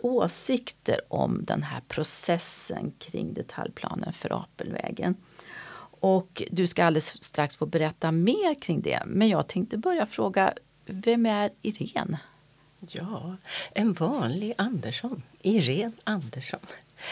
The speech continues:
Speaker 2: Eh, jag kan säga att jag är sjuttiofem år har jag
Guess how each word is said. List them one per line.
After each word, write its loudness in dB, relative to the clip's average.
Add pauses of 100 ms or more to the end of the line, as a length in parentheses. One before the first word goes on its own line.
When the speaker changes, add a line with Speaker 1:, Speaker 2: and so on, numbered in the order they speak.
(360)
Speaker 2:
Eh, 4
jag -8
kan -4
säga 2
att -4
jag -6
är -8 (200)
sjuttiofem 0
år -2
har -4
jag -2